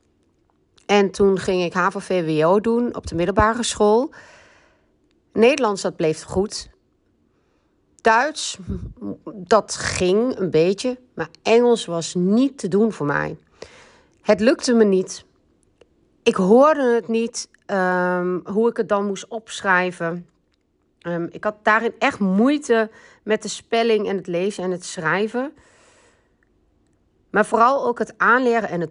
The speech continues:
toepassen van de grammatica-regels. Woordjes leren, dus qua automatiseren, dat ging bij mij nog redelijk.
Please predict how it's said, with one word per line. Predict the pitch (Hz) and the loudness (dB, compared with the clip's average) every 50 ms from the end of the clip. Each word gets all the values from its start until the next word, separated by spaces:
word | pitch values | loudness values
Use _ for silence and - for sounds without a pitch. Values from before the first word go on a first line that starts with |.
| - _ _ | -10 _ _
toepassen | - 294 302 294 262 233 226 - - 208 | -8 -8 -4 -2 -2 -2 -2 -4 -8 -8
van | - - 196 190 | -6 -4 -4 -4
de | 185 180 | -4 -6
grammatica-regels. | - 180 180 180 190 202 196 - - 151 131 131 127 139 131 127 131 135 - - 123 127 135 131 - - - - _ _ _ _ _ _ _ _ _ _ _ _ _ _ _ _ _ _ _ _ _ _ _ _ _ _ _ _ _ _ _ _ _ _ _ _ _ _ _ _ _ _ _ _ _ _ _ _ _ _ _ _ _ _ _ _ _ _ _ _ _ | -6 -4 -2 0 0 0 -2 -4 -6 -6 -4 -4 -4 -6 -8 -8 -8 -10 -10 -12 -12 -12 -12 -14 -16 -20 -20 -20 _ _ _ _ _ _ _ _ _ _ _ _ _ _ _ _ _ _ _ _ _ _ _ _ _ _ _ _ _ _ _ _ _ _ _ _ _ _ _ _ _ _ _ _ _ _ _ _ _ _ _ _ _ _ _ _ _ _ _ _ _
Woordjes | - 175 185 233 277 311 - - 285 - - 220 - | -6 0 2 4 4 4 2 -2 -8 -10 -10 -10 -2
leren, | - 226 226 226 240 262 254 262 262 269 285 294 - - _ _ _ _ _ _ _ _ _ _ _ _ _ _ | 4 6 6 6 6 4 2 0 0 -2 -2 -4 -8 -12 _ _ _ _ _ _ _ _ _ _ _ _ _ _
dus | - - 214 - | -6 -4 -4 0
qua | - 226 208 - | 0 0 2 2
automatiseren, | 214 214 208 - 214 208 208 - 208 165 127 170 190 208 226 240 269 269 277 311 311 - _ _ _ _ _ _ _ _ _ _ | 2 0 0 0 0 0 0 -2 -4 -4 -2 0 0 0 0 0 0 -4 -4 -6 -10 -14 _ _ _ _ _ _ _ _ _ _
dat | - 208 220 240 - | 2 2 2 2 0
ging | - - 233 220 214 | -2 -2 -2 0 2
bij | 196 202 | 2 2
mij | 190 185 170 170 185 180 | 2 4 4 2 2 2
nog | 175 170 170 160 160 165 | 0 -2 -2 -4 -6 -8
redelijk. | 147 139 170 151 135 127 135 135 127 113 - 123 - - - - | -6 -6 -6 -6 -6 -8 -12 -14 -14 -14 -16 -16 -20 -20 -20 -20